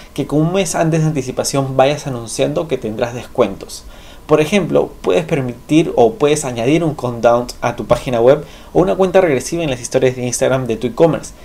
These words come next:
La idea es despertar ese, eh, ese bichito de espera para conseguir descuentos y también que vaya investigando un poquito más sobre los productos que tú puedas ofrecer. Así es que ahí un poco de perspectiva le puedes ir dando al, a tus,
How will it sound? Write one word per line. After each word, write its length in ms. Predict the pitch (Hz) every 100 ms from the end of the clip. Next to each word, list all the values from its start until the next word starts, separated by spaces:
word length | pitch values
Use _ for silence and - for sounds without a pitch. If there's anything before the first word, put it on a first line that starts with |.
| - -
La 120 | 151 143
idea 220 | 165 220
es 60 |
despertar 500 | 214 - 131 113 143 151
ese, 400 | 147 156 139 - - -
eh, 320 | 123 117 110
ese 180 | 131 160
bichito 560 | 143 - 160 156 135 139 - - - 131
de 100 | 120
espera 460 | - 151 139 135
para 180 | 131 131
conseguir 380 | 135 131 113 123
descuentos 580 | 123 - 127 123 135 151
y 80 |
también 280 | 151 135 147
que 80 | 151
vaya 160 | 143 156
investigando 640 | 151 139 - 127 139 139
un 40 |
poquito 320 | 135 135 135 143
más 220 | 147 147 - - -
sobre 320 | - 151 151
los 180 | 139 135
productos 380 | - 120 113 135
que 120 | 107
tú 120 | 107
puedas 300 | 104 117 113
ofrecer. 400 | 113 98 98 92
Así 160 | 87 113
es 60 | -
que 200 | 117 - - -
ahí 200 | 117 131
un 120 | 143 135
poco 180 | 135
de 100 | 139
perspectiva 600 | 139 - 110 - 147 139
le 140 | 123 107
puedes 360 | - 123 120
ir 120 | 127 123
dando 380 | 127 131 127 - - - -
al, 380 | 117 123 123 -
a 220 | 120 120
tus, 360 | 131 117 - -